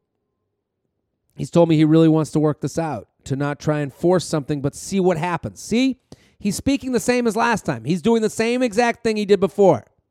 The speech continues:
If he really wanted to try things out, he'd go, "Listen, let's date. We're together." I'm not saying he has to marry you right away, but he would say to you, "Hey, I'm kinda done with this other stuff.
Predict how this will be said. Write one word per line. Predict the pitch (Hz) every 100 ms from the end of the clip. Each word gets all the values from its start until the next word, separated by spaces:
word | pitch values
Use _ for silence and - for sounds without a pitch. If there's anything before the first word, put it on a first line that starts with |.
| _ _ _ _ _ _ _ _ _
If | 175 202
he |
really | 269 330
wanted | 359 330 247
to |
try | 240 240
things | 226 190
out, | 196
he'd | 185 165
go, | 165
"Listen, | 160 190 - 147 113 _
let's | 156 -
date. | 170 151 120 _
We're | 160
together." | 160 151 143 107 - _ _ _ _ _ _ _ _ _ _ _ _ _ _ _ _ _ _ _ _
I'm | 196
not | 262 -
saying | 240 226
he | 196 202 190 180 -
has | 170 180 143
to | 156
marry | 170 226 262
you | 262
right | 262 262
away, | 262 262 254 - _ _ _
but | 185
he | 208
would | 208 175 - _ _
say | - 214
to | 208
you, | 190 180
"Hey, | 202 190 113 - _ _ _ _ _ _ _ _ _ - _ _ _
I'm | 160
kinda | 156 175 170
done | 151 160
with | 156
this | 151 160
other | 147
stuff. | - 147